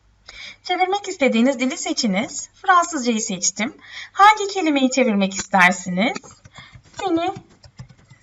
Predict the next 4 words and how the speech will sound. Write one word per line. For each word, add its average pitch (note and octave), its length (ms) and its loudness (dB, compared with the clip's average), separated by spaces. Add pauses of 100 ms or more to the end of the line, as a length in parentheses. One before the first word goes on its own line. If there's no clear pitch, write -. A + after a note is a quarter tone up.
(140)
seviyorum A#3+ 580 4
dedik. - 520 -4 (4000)
Evet, B4+ 300 0
bunu F#4+ 100 2